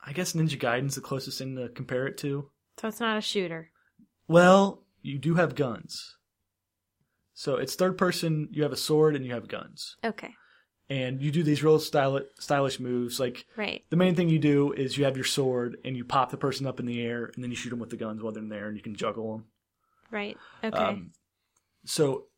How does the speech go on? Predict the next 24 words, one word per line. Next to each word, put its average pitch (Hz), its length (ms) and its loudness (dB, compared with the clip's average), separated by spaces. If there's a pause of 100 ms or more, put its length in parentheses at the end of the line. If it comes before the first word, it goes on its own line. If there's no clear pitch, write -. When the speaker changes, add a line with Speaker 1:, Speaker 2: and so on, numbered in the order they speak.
(240)
Speaker 1:
but 170 160 4
what 170 100 6
surprised 208 440 6
me 196 120 4
was 143 260 2
how 170 220 4
similar 165 540 2
the 120 80 -4
first 156 400 0
one 131 80 -4
is 117 220 -4
to 113 280 -6 (280)
Onimusha. 123 640 -6 (600)
Speaker 2:
Okay. 214 440 -8 (760)
Speaker 1:
It's 143 300 0
like, 127 240 -2
it's 147 180 -6
the 135 60 -6
same 165 240 4
type 143 280 2
of 139 280 -4
static 135 340 2
camera 127 380 -4
angles. 135 640 -4